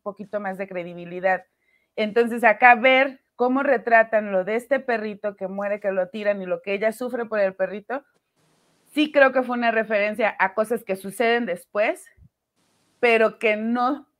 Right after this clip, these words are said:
como lo hemos dicho en otras ocasiones, no era necesario. Porque por lo menos yo sí creo en el dolor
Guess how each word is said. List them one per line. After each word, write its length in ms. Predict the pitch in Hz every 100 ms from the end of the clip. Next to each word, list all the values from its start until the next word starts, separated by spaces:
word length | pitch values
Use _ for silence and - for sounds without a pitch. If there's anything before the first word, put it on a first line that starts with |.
| _
como 240 | 233 220
lo 80 | 220
hemos 160 | 240 262
dicho 240 | 233 220
en 80 | 240
otras 260 | 226 226 233
ocasiones, 500 | 220 196 220 214 220
no 220 | 240 240
era 260 | 247 247 240
necesario. 960 | 226 220 220 190 190 196 196 185 160 - _ _ _ _ _ _ _ _ _ _ _
Porque 200 | 208 202
por 140 | 214 226
lo 100 | 226
menos 240 | 240 269
yo 120 | 240
sí 220 | 254 262 -
creo 260 | 247 240
en 140 | 240 233
el 100 | 202
dolor 480 | 185 196 202 240